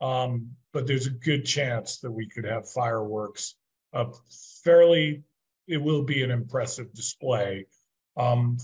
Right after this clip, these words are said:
from across the railroad tracks, from Frontier Regional Track and, um, and, uh, football field, and that then Frontier Regional becomes an obvious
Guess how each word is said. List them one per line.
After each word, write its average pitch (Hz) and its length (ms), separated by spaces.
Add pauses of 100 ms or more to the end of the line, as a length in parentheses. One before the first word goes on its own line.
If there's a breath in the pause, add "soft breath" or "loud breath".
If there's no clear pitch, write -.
from 135 240
across 143 500
the 156 120
railroad 127 500
tracks, 113 440
from 120 300
Frontier 123 460
Regional 110 400 (460)
Track 110 260 (460)
and, 113 420
um, 104 320 (260)
and, 104 380
uh, 101 280 (340)
football 107 480
field, 101 360 (480 loud breath)
and 123 260
that 123 300 (540)
then 131 440 (120)
Frontier 127 360
Regional 120 400
becomes 113 440
an 110 80 (180)
obvious 113 600